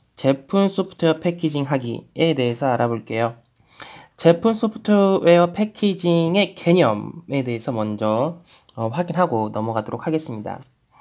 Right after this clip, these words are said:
제품 패키징은 개발이 완료된 제품, 그리고 고객에게 전달하기 위한 형태로 패키징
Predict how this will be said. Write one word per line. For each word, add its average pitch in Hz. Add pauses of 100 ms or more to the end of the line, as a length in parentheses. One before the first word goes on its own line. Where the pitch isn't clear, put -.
(640)
제품 233
패키징은 214 (260)
개발이 202
완료된 196
제품, 135 (320)
그리고 170
고객에게 143
전달하기 139
위한 139
형태로 147
패키징 165